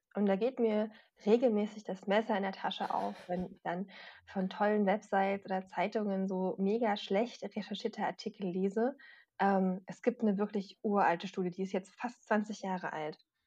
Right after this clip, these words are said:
Und das, ähm, hat die britische Umweltbehörde damals in Auftrag gegeben. Und da haben sie den C O zwei Abdruck von beiden Windeln verglichen, ähm,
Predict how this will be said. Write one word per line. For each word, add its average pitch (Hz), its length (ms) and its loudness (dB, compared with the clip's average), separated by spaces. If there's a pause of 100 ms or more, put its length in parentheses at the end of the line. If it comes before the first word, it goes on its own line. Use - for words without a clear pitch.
(280)
Und 190 260 0
das, - 360 -6
ähm, 180 280 0
hat 202 100 -6
die 214 60 0
britische 214 420 -4
Umweltbehörde 175 640 0
damals 160 380 -4
in - 60 -6
Auftrag 185 300 -4
gegeben. 180 520 -6 (340)
Und 185 120 2
da 180 100 2
haben 175 260 2
sie 190 80 2
den 185 160 -2
C 180 160 -6
O 190 80 -6
zwei 156 380 -4
Abdruck - 400 -8
von 180 200 -2
beiden 160 340 -6
Windeln 160 280 -6
verglichen, - 540 -12 (640)
ähm, 175 540 2